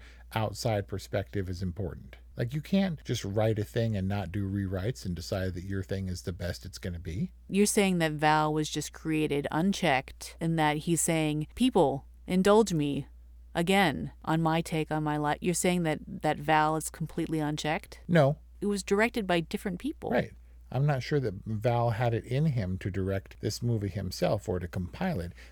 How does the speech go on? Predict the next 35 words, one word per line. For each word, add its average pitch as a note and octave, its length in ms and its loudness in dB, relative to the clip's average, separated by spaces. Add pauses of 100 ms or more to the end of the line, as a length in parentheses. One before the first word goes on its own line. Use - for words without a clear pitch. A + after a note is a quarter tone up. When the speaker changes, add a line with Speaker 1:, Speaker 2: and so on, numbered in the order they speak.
(100)
Speaker 1:
by A2 100 2
himself, G2 500 -2
but B2+ 120 -2
I B2 80 2
think C3 340 -4
his C3 240 -2
hand G2+ 440 0
is G#2 280 -4
all G2 220 0
over F#2 240 -6
it. - 100 -16 (360)
And D3 120 0
that, D#3+ 220 0
that's D3 240 -2
not D#3+ 180 -2
necessarily F#2+ 580 -4
a E2+ 60 -4
bad D#2 300 -8
thing. G#2 280 -6 (200)
I C3+ 180 8
was A3+ 220 0
happy D#3 500 0 (280)
to C#3 120 0
see D3+ 240 2
Val A#2 400 6
because A2+ 480 2
of G#2 140 -6
a A2 40 0
unique G#2+ 440 0
perspective A2 580 -2
for A2+ 180 0
a G#2+ 60 4
dude A#2+ 340 0
who A#2+ 160 -2
swore A#2+ 680 2